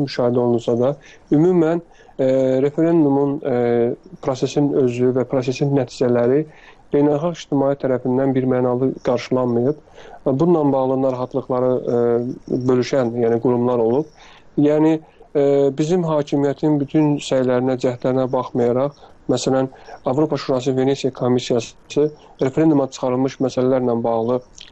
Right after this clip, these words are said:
ə, deməli, sentyabr ayının iyirmisində özünün ilkin rəyini açıqladı və burada xeyli, ə, mənfi məqamlara toxunuldu. Tutalım, ə, sənəddə hök-, hakimiyyətin, hakimiyyət bölgüsü ilə bağlı məsələlər,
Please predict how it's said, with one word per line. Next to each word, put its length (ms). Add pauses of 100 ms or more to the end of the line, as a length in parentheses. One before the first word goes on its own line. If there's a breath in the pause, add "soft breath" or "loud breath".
ə, 140 (260)
deməli, 320 (320 soft breath)
sentyabr 600
ayının 240
iyirmisində 640
özünün 320 (140)
ilkin 260
rəyini 280 (100)
açıqladı 500
və 240
burada 260 (540 loud breath)
xeyli, 300 (340 loud breath)
ə, 120 (280)
mənfi 460 (380 loud breath)
məqamlara 600
toxunuldu. 600
Tutalım, 360 (600 soft breath)
ə, 240
sənəddə 440
hök-, 200
hakimiyyətin, 580 (300 loud breath)
hakimiyyət 440
bölgüsü 400
ilə 240
bağlı 320
məsələlər, 480